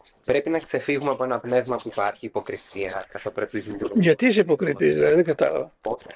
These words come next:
Speaker 2: Έχεις ανάγκη να είσαι υποκριτής.
Speaker 1: Όχι, όχι, άλλο θέλω να πω.
Speaker 2: Τι να πεις;
Speaker 1: Ότι
Speaker 2: Εμένα
Speaker 1: άρα
Speaker 2: μόνο η δική μου
Speaker 1: από
Speaker 2: υποκρισία με βασανίζει, κανένας άλλο. Αλήθεια το λέω. Δεν έχω κανένα πρόβλημα. Οι άνθρωποι σπαραγμένοι είναι, δεν είναι υποκριτές.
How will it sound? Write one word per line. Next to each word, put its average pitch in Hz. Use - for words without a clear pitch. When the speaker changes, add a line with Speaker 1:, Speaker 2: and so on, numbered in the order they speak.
Speaker 2:
Έχεις 208
ανάγκη 196
να 185
είσαι 175
υποκριτής. -
Speaker 1:
Όχι, 170
όχι, 151
άλλο 147
θέλω 120
να 101
πω. 98
Speaker 2:
Τι 160
να -
πεις; -
Speaker 1:
Ότι 113
Speaker 2:
Εμένα 202
Speaker 1:
άρα 196
Speaker 2:
μόνο 220
η 214
δική 196
μου 202
Speaker 1:
από 180
Speaker 2:
υποκρισία 151
με 147
βασανίζει, 139
κανένας 160
άλλο. 131
Αλήθεια 196
το 151
λέω. 139
Δεν 135
έχω -
κανένα -
πρόβλημα. 147
Οι 254
άνθρωποι 277
σπαραγμένοι 208
είναι, 139
δεν 147
είναι 202
υποκριτές. -